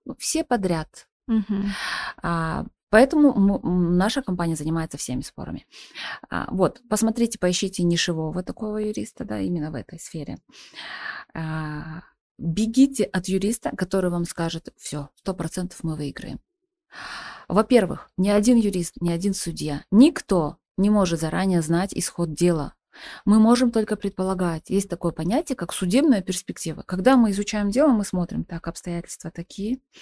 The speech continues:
Speaker 1: практика сейчас такая». Юрист должен знать практику. Она меняется, судебная практика. Несмотря на то, что закон вроде бы не меняется, то судебная
Speaker 2: Мгм.
Speaker 1: практика, она может подвергаться изменениям. То есть такие-то дела сначала решали так,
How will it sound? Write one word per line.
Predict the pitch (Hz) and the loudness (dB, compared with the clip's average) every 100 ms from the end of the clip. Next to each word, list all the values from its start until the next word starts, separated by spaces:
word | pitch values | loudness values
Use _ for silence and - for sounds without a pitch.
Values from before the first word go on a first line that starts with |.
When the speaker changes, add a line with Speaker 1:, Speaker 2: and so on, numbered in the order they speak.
| - _ _ - | -20 _ _ 0
Speaker 1:
практика | 214 202 - - - | 4 4 2 -12 -10
сейчас | - - 156 - | -10 -10 -14 -12
такая». | 175 - 160 190 - _ - | -10 -6 -6 -6 -10 _ -2
Юрист | 175 202 202 | 2 4 6
должен | 202 185 | 4 4
знать | 170 165 | -4 -2
практику. | 185 175 - - - _ _ - - - - - | -2 -2 -2 -10 -12 _ _ -20 -20 -20 -20 0
Она | 190 180 | 4 6
меняется, | 202 202 196 - - - | 6 2 -2 -6 -10 -4
судебная | 190 180 208 202 185 | 0 2 4 2 0
практика. | 185 185 - - - _ - - | -4 -4 -10 -12 -16 _ -6 -2
Несмотря | 190 180 226 | 0 4 4
на | 208 | 4
то, | 202 | 0
что | - | -2
закон | 170 202 - 214 165 - - | 0 0 4 4 4 -4 -6
вроде | 175 180 | -2 0
бы | 170 | 0
не | 156 | 0
меняется, | 160 165 262 262 | -2 0 0 -2
то | - | 0
судебная | 196 196 262 - | 6 8 8 8
Speaker 2:
Мгм. | 185 | 4
Speaker 1:
практика, | 180 190 196 165 | 2 0 -2 -2
она | 170 202 | 0 4
может | 240 202 | 2 0
подвергаться | - 175 - 185 185 - | -6 -6 -4 -2 -4 -4
изменениям. | 165 180 208 233 170 - - - - - | -4 0 0 0 -2 -6 -12 -20 -14 0
То | |
есть | 202 | 0
такие-то | 202 - 247 185 | 2 0 2 2
дела | 175 180 165 | 2 2 2
сначала | 170 170 175 | -2 -2 0
решали | 180 254 269 | -2 -2 -2
так, | 294 339 370 | 0 -2 -2